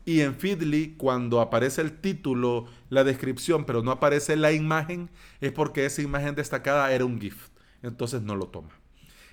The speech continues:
¿J P G o P N G? Pues depende. Depende de con cuál te sintás más a gusto. Yo trabajo con P N G porque cuando lo subo a WordPress, primero, no pierde calidad.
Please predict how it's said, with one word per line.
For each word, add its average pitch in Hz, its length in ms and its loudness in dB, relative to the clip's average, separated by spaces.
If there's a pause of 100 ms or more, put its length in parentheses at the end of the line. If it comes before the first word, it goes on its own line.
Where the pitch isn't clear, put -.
(360)
¿J 196 400 4
P - 80 0
G 208 360 4
o 135 180 -2
P 170 160 4
N 156 180 0
G? 185 300 0 (140)
Pues 123 180 -2
depende. 101 580 -4 (440)
Depende 185 460 2
de 180 200 0
con 135 240 -2
cuál 165 340 0
te 170 120 -2
sintás 131 840 -4 (100)
más 123 520 -2
a 98 100 -10
gusto. 98 580 -8 (320)
Yo 175 200 4
trabajo 190 380 4
con 139 240 -2
P 175 200 4
N 147 220 0
G 101 240 -6 (560)
porque 202 480 6
cuando 135 320 2
lo 123 100 2
subo 165 380 4
a 127 80 6
WordPress, 165 580 2
primero, 185 520 2
no 139 180 -2
pierde 123 260 2
calidad. 98 460 -4